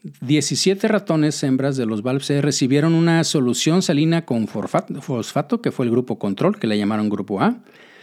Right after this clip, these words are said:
Hubo un grupo de agente de contraste macrocíclico, que le llamaron el grupo B, y un grupo lineal, que le llamaron el grupo C. ¿Ok? Que entonces había cincuenta y un ratitas,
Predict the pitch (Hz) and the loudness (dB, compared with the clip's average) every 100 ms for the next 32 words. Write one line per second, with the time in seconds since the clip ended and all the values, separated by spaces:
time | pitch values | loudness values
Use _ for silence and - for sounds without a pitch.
0 | - - _ _ - 147 160 156 147 160 | -20 -20 _ _ -2 0 2 2 4 2
1 | 175 175 135 113 156 147 135 120 113 117 | 2 2 2 0 0 0 0 -2 -2 0
2 | 127 - 120 139 170 131 117 - - 220 | -2 2 2 2 2 -2 0 -2 0 0
3 | 247 240 117 110 104 101 98 95 95 - | 0 0 0 0 0 -2 -4 -4 -8 -4
4 | 101 247 277 _ - 120 143 143 135 139 | -2 0 -2 _ -10 -2 2 2 2 0
5 | 143 143 147 143 - 214 175 120 156 156 | 0 0 0 -4 0 2 2 0 0 0
6 | 135 113 113 117 113 98 120 127 101 92 | 2 2 2 2 0 0 -2 -2 -2 -4
7 | - - _ _ - - - 190 139 - | -4 -8 _ _ -14 -6 -2 -2 -2 0
8 | 123 - 117 110 120 117 127 123 110 98 | 0 0 0 2 2 2 0 0 0 0
9 | 104 101 233 247 - - | -2 0 0 0 -4 -8